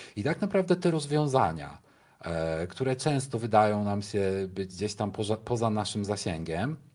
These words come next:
one są cały czas dla nas dostępne, ale w tej przestrzeni ponad myślami. A żeby się do tej przestrzeni ponad myślami dostać, żeby się z nią połączyć, my tak naprawdę musimy nauczyć się akceptować myśli.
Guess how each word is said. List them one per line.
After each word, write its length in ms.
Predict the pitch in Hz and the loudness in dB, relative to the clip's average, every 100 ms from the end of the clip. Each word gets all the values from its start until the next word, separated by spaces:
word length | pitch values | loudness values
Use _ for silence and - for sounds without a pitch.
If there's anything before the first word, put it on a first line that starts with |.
| - | -8
one 200 | 107 160 | -4 -2
są 220 | - 117 | 0 0
cały 220 | 104 127 | 0 -2
czas 240 | 123 107 90 | 0 -2 0
dla 120 | 95 | -2
nas 180 | 98 98 | -2 -4
dostępne, 600 | 101 - 87 80 92 87 _ _ | -6 -2 -2 -2 -14 -18 _ _
ale 200 | - 95 | 0 2
w 60 | 95 | 2
tej 140 | 143 | 0
przestrzeni 920 | 170 - 170 - - 127 87 87 147 - - | -2 -2 -4 -2 0 0 0 -2 -4 -8 -8
ponad 380 | - 139 131 127 | -2 0 -2 -2
myślami. 560 | 120 117 92 78 67 - _ _ - | -4 -2 -2 -4 -10 -20 _ _ -4
A 100 | 90 | 0
żeby 240 | 123 185 | 0 -2
się 140 | 190 | -2
do 120 | 160 151 | 0 0
tej 180 | 143 | 0
przestrzeni 760 | 135 - 127 - 139 113 107 104 - _ | -2 -4 -6 0 0 2 0 -2 -8 _
ponad 400 | 175 160 104 - | 0 2 0 0
myślami 500 | 101 - 113 101 95 | -6 -4 -2 -2 -2
dostać, 720 | 85 104 82 - 82 120 156 - | 4 4 4 -4 -4 -4 -6 -14
żeby 220 | - 92 | -14 -10
się 300 | 98 104 95 | -4 0 0
z 100 | 92 | -2
nią 140 | 98 98 | -4 -4
połączyć, 800 | 117 120 87 82 - 101 185 - - - - | -2 0 0 -2 -2 -2 -2 -8 -18 -20 -4
my 140 | 107 | -2
tak 180 | 113 180 | -2 -4
naprawdę 400 | 170 110 92 101 | -2 0 0 0
musimy 640 | 117 120 82 80 85 120 - | -4 -6 -8 -6 -6 -6 -4
nauczyć 500 | 113 90 85 92 92 | -4 -4 -8 -8 -6
się 140 | 113 | -4
akceptować 640 | 101 - - - 76 - - | -4 -4 -6 -6 -6 -6 -4
myśli. 380 | 104 - 76 | -4 -4 -12